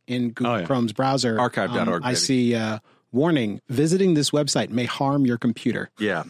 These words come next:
Speaker 3: It's
Speaker 1: And,
Speaker 3: been, my
Speaker 1: uh,
Speaker 3: website's been
Speaker 1: cannot
Speaker 3: malwared for four years. Uh,
Speaker 1: Yeah.
Speaker 3: you can get it on archive dot org.
Speaker 1: I mean, you should do something about that, Matt.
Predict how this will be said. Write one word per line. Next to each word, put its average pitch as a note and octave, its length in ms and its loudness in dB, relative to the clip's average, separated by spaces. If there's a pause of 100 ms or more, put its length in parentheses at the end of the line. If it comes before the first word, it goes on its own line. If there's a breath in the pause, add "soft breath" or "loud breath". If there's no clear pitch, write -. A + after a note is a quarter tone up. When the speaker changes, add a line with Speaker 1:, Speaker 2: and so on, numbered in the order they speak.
(100)
Speaker 3:
It's A#2+ 160 -2
Speaker 1:
And, A#2+ 300 2
Speaker 3:
been, A#2+ 80 2
my B2+ 100 2
Speaker 1:
uh, A#2 100 0
Speaker 3:
website's G#2+ 440 -2
been F2+ 380 -2
Speaker 1:
cannot G#2 240 2
Speaker 3:
malwared F#2+ 380 0
for F2 220 -4
four F#2 260 -2
years. F2 380 0
Uh, F#2 220 0
Speaker 1:
Yeah. G#2 100 0
Speaker 3:
you C3+ 80 2
can C#3+ 100 -2
get B2+ 140 2
it A2 40 0
on F#2+ 120 -2
archive F2+ 380 -4
dot F2 180 -2
org. D#3+ 120 0
Speaker 1:
I E3+ 40 4
mean, F#3 140 6
you G#3+ 100 6
should E3+ 140 0
do A#3 120 4
something B2 280 0
about G#2+ 180 0
that, - 180 -4
Matt. - 260 -10